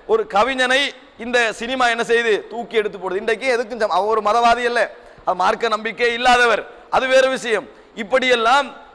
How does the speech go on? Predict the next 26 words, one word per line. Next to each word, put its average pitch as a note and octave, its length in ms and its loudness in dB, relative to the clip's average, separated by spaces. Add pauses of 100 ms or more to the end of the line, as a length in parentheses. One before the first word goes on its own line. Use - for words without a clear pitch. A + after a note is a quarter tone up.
(120)
மூமேத்தா, B3 500 2 (360)
முகமது B3 400 -2
மேத்தா B3 340 2
தான் B3+ 140 4
அது G#3 180 0
மூமேத்தான்றது, G#3+ 640 -2 (400)
என்ன B3 180 0
செய்து B3+ 220 2 (220)
சினிமா B3+ 220 -2 (120)
தூக்கி B3 280 -4
எடுத்துருது. G#3 360 -2 (200)
ஏன்? A3+ 140 0 (360)
கவிதை A#3+ 280 0
எழு-, A#3 180 0
சினிமாக்குள்ள B3 460 0
எடுத்தா A#3+ 220 2 (160)
அது A3 140 -2
சரி, A#3 180 0
அவ்வளவுதான். A3 420 -2 (520)
இப்படி B3+ 260 0 (100)
நிறைய C#4 300 2 (180)
கவிஞர்களை A#3+ 500 2 (120)
என்ன A#3 180 -2
செய்கிறது, A#3 340 2 (460)
இந்த B3 140 0 (280)
சினிமா C4+ 320 0